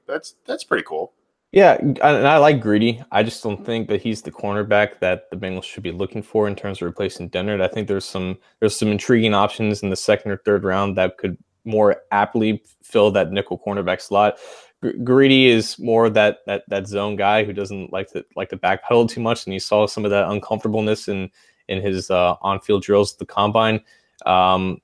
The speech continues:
Speaker 2: if they were to restructure Dre Kirkpatrick and be able to move on from him earlier, I think he would be an upgrade over him.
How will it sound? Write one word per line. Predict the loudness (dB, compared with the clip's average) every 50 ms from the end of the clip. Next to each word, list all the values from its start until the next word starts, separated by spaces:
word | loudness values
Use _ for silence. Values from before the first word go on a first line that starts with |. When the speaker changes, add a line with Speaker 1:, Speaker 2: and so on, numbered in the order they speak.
| _
Speaker 2:
if | -4 -2 2 4
they | 6 6
were | 6 6
to | 6
restructure | 4 4 2 2 2 2 2 4 4 2 2 2 2 0 -6 _ _ _ _ _ _
Dre | 0 0 0
Kirkpatrick | 0 -2 -4 -2 0 0 0 2 0 -2 -4 -4 -4
and | -6 -4
be | -2 -2
able | -2 -2 -4
to | -4
move | -6 -4 -2
on | -2 -2 -2
from | -4 -6 -6 -6
him | -6 -6 -6
earlier, | -4 -2 0 2 4 4 4 4
I | 4
think | 2 0 -6 -8
he | -6 -6
would | -6 -4
be | -4 -2 -2
an | -2 -2
upgrade | -4 -4 -2 0 0 0
over | 0 -2 -6
him. | -6 -4 -2 -2 0 0 -2 -4